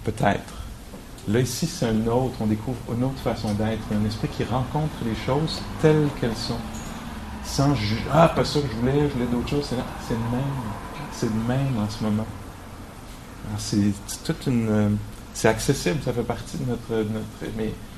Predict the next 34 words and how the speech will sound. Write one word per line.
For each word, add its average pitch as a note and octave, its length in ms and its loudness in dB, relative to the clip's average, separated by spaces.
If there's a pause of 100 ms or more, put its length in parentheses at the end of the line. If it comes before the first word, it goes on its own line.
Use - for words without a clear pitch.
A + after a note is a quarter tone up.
(180)
on A#2 60 -4
a A2 140 -2 (100)
comme A2+ 140 -2 (360)
peut-être A#2+ 240 -2
pas C#3+ 80 0
mis C3+ 140 2
beaucoup G#2+ 300 -4
de A#2 80 -2
valeur A#2 480 6
là-dessus. G#2 460 0
Puis - 140 -6
là, A#2 80 4
on B2+ 80 4 (120)
découvre C#3 520 0
ça. - 240 -2 (720)
Puis - 80 -2
la G#2+ 120 2
force - 720 2 (320)
de G2+ 80 0
cette G#2+ 260 2
attention-là, G#2+ 640 4 (100)
d'une G#2+ 120 2
attention A2 560 -2
qui B2+ 80 -4
a A2 40 -2
pas C3+ 260 -6
de, G#2+ 200 2 (520)
qui B2 60 -2
a A2 40 0
pas E3 160 6
d'idée C3 280 4
préconçue C3 640 2
non A2+ 140 4
plus G2+ 200 -6